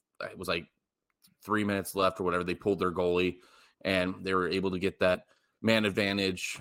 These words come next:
play, which the Knights have struggled all year to get the open netter goal when they pull a goalie. Normally, they just kill the clock. Um, this time, it didn't work out for 'em. Panthers were able, they're too good of a team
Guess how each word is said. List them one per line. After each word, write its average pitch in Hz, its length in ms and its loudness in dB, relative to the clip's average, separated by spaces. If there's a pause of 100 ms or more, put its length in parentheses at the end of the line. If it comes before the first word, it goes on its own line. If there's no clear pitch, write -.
(140)
play, 104 400 2
which 98 380 -4
the 104 100 -2
Knights 101 280 0
have 98 220 4
struggled 104 720 2
all 104 560 2
year 92 520 0 (680)
to 107 260 0 (100)
get 107 340 4 (200)
the 101 140 0
open 107 340 4
netter 95 260 4
goal 90 300 4
when 90 140 0
they 92 120 2
pull 90 220 0
a 87 60 0
goalie. 90 520 2
Normally, 107 460 4
they 95 140 4
just 90 260 -2 (140)
kill 101 160 4
the 90 80 -2
clock. 92 460 6 (300)
Um, 90 260 2
this 101 220 0
time, 98 280 2
it - 20 -4
didn't 92 200 0
work 92 200 0
out 90 220 0
for 87 200 4
'em. 87 160 2 (440)
Panthers 90 380 -2
were 92 120 6
able, 90 280 0
they're 92 120 -2
too 143 180 4
good 123 140 4
of 104 60 0
a 101 60 0
team 98 440 0